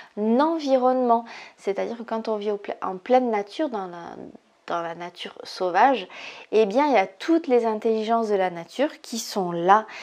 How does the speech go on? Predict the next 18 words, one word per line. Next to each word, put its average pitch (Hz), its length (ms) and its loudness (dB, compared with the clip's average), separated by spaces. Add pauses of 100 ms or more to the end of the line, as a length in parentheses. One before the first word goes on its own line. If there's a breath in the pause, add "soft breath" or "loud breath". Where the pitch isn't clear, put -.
(160 loud breath)
et 196 120 0
qui - 160 -18
sont 226 300 -2 (260 loud breath)
en 202 260 0
soutien. 262 580 -2 (400 loud breath)
Il 180 60 -4
y 190 80 4
a, 208 320 2
euh, 175 560 -8
bah, 175 200 -8
les, 175 280 -8
l'esprit 202 560 -6
des 175 240 0
arbres, 214 640 2
l'esprit 196 360 -2
de 185 120 -2
la 170 140 -4
cascade, 214 920 -2